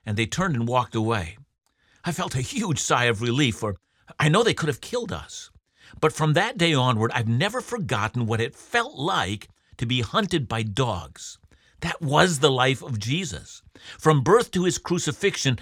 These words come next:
the dogs were encircling him, so that when they finally had him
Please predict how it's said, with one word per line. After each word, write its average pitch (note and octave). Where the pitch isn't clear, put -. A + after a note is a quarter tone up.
the C#3
dogs F3+
were D#3
encircling C3+
him, A2
so E3
that D#3
when E3+
they D#3+
finally A3+
had F#3+
him G3